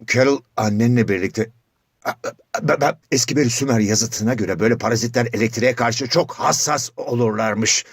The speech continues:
Ve kediler lamprey görünce patlar. Tatlım, şu anda bunun hiç sırası değil ama elektrik verdiğinde lampreyin Carol'dan çıkması gerekmez miydi?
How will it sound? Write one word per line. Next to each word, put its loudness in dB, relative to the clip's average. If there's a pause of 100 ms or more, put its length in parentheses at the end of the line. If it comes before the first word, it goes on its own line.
(400)
Ve 2 (200)
kediler -2
lamprey 0
görünce 2
patlar. -2 (220)
Tatlım, 0 (180)
şu 0
anda 0
bunun -6
hiç -2
sırası -2
değil -8
ama -2
elektrik -6
verdiğinde -8
lampreyin -4
Carol'dan -4
çıkması -4
gerekmez -2
miydi? -12